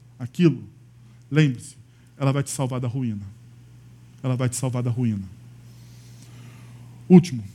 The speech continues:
dedicação. José tinha, a an-, a, José tinha trinta anos de idade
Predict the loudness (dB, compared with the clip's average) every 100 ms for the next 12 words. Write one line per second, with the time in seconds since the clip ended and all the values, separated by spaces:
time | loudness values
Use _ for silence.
0 | -2 0 2 0 0 0 -4 -6 -20 -20
1 | -20 -20 -20 -20 -20 -20 -20 -20 -20 -20
2 | -16 -14 -8 4 6 6 4 2 2 2
3 | -2 -6 -16 -20 -20 -6 -4 -4 2 4
4 | 4 2 0 2 2 0 -2 0 2 2
5 | 0 0 4 4 4 0 0 2 0 -4
6 | -10 -8 -6 -4 -6 -6 -10